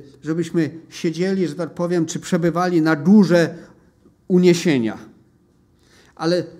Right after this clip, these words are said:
jesteśmy powołani czasami może nawet do brutalnego życia codziennego i w tym codziennym życiu mamy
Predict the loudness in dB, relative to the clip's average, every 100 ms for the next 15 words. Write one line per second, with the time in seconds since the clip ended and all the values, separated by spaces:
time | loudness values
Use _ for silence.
0 | -10 -8 -8 -8 -10 -10 -8 -8 -8 -8
1 | -10 -12 -16 -18 -14 -10 -8 -8 -8 -10
2 | -10 -10 -8 -8 -8 -8 -6 -6 -8 -10
3 | -12 -10 -10 -10 -12 -10 -8 -6 -6 -8
4 | -12 -18 -14 -6 -6 -8 -10 -8 -4 -2
5 | 0 0 -2 -2 -4 -6 -8 -20 -10 -4
6 | -2 -2 -6